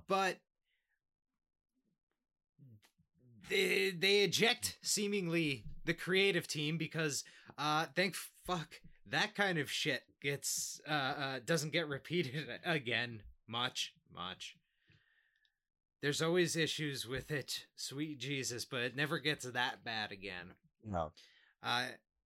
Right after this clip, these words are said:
Speaker 1: 'cause it, it seems that they figure, "Oh, fuck, actually, this isn't dead, and we have to now keep up. And, like, we have to do, due to our contract, an adaptation of whatever movie is coming out,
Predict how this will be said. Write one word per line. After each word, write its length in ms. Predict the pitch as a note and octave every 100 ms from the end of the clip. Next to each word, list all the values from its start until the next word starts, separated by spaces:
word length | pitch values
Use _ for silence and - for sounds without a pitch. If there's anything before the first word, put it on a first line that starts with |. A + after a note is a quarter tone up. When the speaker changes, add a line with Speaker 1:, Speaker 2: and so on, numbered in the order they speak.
| _
Speaker 1:
'cause 240 | D3 D#3
it, 140 | E3+ E3
it 200 | E3+ E3
seems 260 | - G#3+ D3+
that 140 | F#3
they 120 | F3+
figure, 460 | E3 F#3+ E3 D#3+ C#3+
"Oh, 180 | E3+ F#3+
fuck, 420 | - G3+ B2+ -
actually, 380 | A#2+ C#3+ - D#3
this 220 | C3+ D#3
isn't 380 | F#3 D#3+ D#3+ B2+
dead, 420 | D#3+ D3+ B2 A#2+ -
and 220 | C#3 B2+
we 140 | C3+ C#3+
have 240 | E3 D#3+
to 120 | F3+
now 240 | D3 C#3 -
keep 320 | - F3 E3+
up. 260 | E3 C3+ - _ - -
And, 200 | C#3 C#3
like, 240 | C#3 C#3+ - -
we 80 | F#3+
have 100 | A3+ -
to 100 | F#3
do, 460 | B3+ B3 G3 D3 -
due 180 | - F3
to 140 | E3+
our 120 | E3 D#3+
contract, 600 | F3 F#3+ F3 D#3 A#2+ C#3
an 140 | B2+
adaptation 800 | A#2+ D3 F3 - C#3 A#2+ C#3+ B2+
of 260 | A2+ A#2 A2
whatever 400 | C3+ A#2+ A2+ B2+
movie 300 | B2 B2 E3+
is 100 | E3+
coming 340 | F#3 F#3 D#3
out, 280 | F#2+ G2+